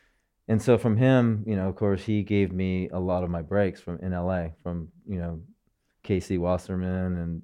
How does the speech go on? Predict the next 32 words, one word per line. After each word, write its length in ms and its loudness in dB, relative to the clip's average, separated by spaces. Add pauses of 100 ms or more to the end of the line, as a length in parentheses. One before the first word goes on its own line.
(180)
and, 140 -4
uh, 180 -6
and 460 -4
introduced 400 -2
me 140 -2
to 80 -6
a 20 -6
bunch 300 -8
of, 220 -6 (640)
and 80 -2
I 40 0
started 300 0
training 320 0
his 160 -2
draft 380 -2
picks. 560 -6 (280)
And 120 -4
from 160 2
there, 480 4 (320)
that's 200 -2
where 120 4
I 100 2
kinda 240 -2
got 260 -2
known. 300 0
It 60 -4
was 120 -8
just 200 -8
that 220 -2 (180)
perfect 420 -2
example 380 -2
of 180 -6